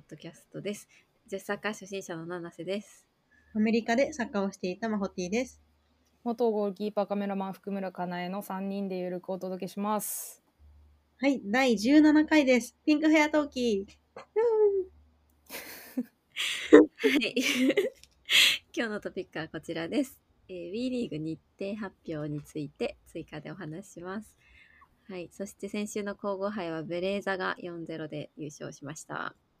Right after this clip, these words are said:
Speaker 1: そして、えー、日本代表、今月は日本代表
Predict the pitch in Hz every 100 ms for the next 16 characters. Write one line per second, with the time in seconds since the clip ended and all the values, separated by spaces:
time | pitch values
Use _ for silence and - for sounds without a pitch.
0 | _ _ _ - - _ _ _ _ 185
1 | - - - 196 _ _ - 170 151 143
2 | 151 196 202 175 160 - 151 139 - _
3 | _ 180 175 175 175 165 180 165 160 160
4 | 160